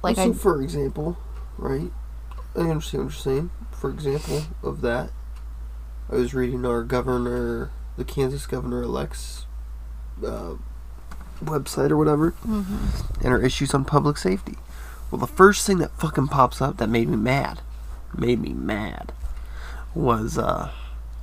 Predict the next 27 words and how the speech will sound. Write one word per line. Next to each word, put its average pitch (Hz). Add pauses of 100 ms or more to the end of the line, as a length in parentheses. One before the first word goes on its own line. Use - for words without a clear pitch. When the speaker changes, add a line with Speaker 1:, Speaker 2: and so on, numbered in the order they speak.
(440)
Speaker 2:
common 170
sense -
gun 156
reform. - (1700)
She's 117
grown 113
up 107
in 113
a 110
military, 113
a -
career-long 143
military 143
family. 151 (680)
Speaker 1:
Mm-hmm. 202 (1040)
Speaker 2:
And 117 (960)
she 135
says 120
she's 135
a 113
big 123
supporter 160
of 120
the 135
Second 131
Amendment. 160 (360)
Speaker 1:
Mm-hmm. 190